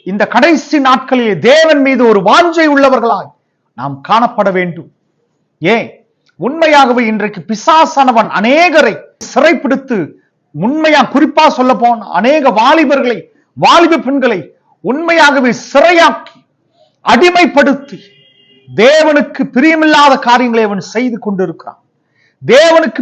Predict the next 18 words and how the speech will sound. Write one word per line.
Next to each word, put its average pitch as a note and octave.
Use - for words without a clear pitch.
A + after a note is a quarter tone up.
பிரியமில்லாத D#4+
காரியங்களை C4+
இன்றைக்குள்ள C4
தலைமுறையினிடத்துல D4
இந்த -
காரியங்களை B3
பிசாசானவன் A#3
நிறைவேற்ற A3+
மிகவும் G3+
ஆயத்தமுள்ள C4+
காத்திருக்கிறான். F#3
ஆனா G3+
அருமையான A3+
தேவ A3
பிள்ளைகளே, E3+
கர்த்தர் C#4
மேல் C4
வாஞ்சை C#4+